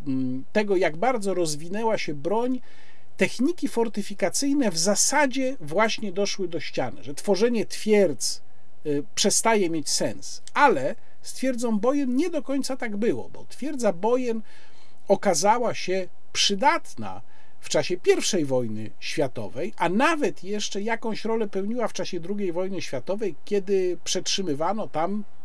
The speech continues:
bardzo ważnych więźniów, między innymi generał Andrzej Własow był tam przez pewien czas również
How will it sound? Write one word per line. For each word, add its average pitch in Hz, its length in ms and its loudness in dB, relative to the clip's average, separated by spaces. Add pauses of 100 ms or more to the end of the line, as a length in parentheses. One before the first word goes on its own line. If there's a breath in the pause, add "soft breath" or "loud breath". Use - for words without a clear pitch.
(580)
bardzo 156 420 2
ważnych 123 680 2
więźniów, 120 560 -2
między 131 280 -2
innymi 147 300 0
generał 139 400 0
Andrzej 139 340 0
Własow 254 440 2
był 135 200 -4
tam 151 200 -2
przez 117 220 -6
pewien 131 300 -4
czas 120 260 -6 (800 loud breath)
również 196 560 4